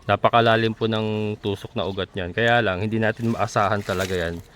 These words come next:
na ma-harvest na natin ng magagandang dahon ngayon kasi tag-init talaga.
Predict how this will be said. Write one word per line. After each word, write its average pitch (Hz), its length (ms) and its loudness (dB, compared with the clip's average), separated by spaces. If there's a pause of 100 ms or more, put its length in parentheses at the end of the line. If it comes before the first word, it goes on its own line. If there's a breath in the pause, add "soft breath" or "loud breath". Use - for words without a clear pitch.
(360 loud breath)
na 104 120 0
ma-harvest 110 600 4
na 104 120 2
natin 101 200 -2
ng 98 80 -2
magagandang 90 520 -2
dahon 82 360 -2
ngayon 82 240 -6
kasi 85 400 -8 (480)
tag-init 95 360 -6
talaga. 87 440 -6